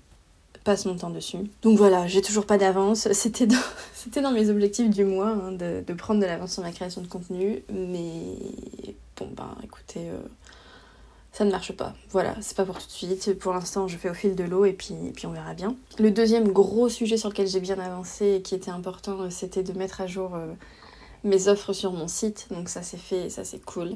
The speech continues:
Et voilà, ensuite, j'avais des, des petites tâches, euh, notées par-ci par-là que j'ai aussi fait. Donc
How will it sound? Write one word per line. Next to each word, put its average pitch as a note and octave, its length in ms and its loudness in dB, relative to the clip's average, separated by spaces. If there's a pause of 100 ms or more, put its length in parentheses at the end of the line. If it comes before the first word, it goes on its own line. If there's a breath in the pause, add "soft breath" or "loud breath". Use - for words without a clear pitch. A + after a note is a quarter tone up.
(120)
Et G3 60 2
voilà, F#3 300 0
ensuite, F3+ 320 -8
j'avais E3 260 -6
des, D3+ 240 -8
des F#3 140 -8
petites F#3 560 -8
tâches, F3+ 400 -4
euh, D3+ 400 -12 (640)
notées F#3 360 -2
par-ci - 260 -8
par-là F3+ 440 -4
que G3 120 -4
j'ai F3 180 -8
aussi E3+ 340 -8
fait. F#3+ 260 0
Donc F#3 320 -4